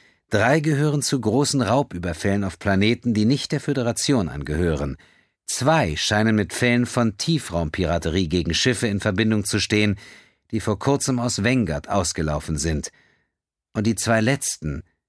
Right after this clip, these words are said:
deuten auf eine Verbindung zwischen Mister Nilrik und bekannten Anschlägen auf zwei Unterweltler hin, von denen wir annehmen, dass es sich um Konkurrenten von Zeds Arbeitgeber Gens handelt.“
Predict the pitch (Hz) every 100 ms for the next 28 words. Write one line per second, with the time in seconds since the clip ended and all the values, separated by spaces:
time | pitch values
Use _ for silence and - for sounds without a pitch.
0 | _ 87 110 120 120 120 117 117 113 -
1 | 98 107 131 127 120 - 120 104 107 107
2 | - 104 98 104 110 120 120 - - _
3 | _ _ - 104 101 95 117 135 - 113
4 | 113 117 - 113 113 95 98 - - 113
5 | 117 - 139 113 85 78 82 85 82 92
6 | 95 85 - _ _ _ - 113 120 117
7 | 107 120 117 113 110 104 101 - 113 -
8 | 107 98 117 104 104 113 131 - 80 -
9 | 92 80 98 - - 90 101 90 85 -
10 | 85 80 76 101 80 - 87 76 67 -
11 | -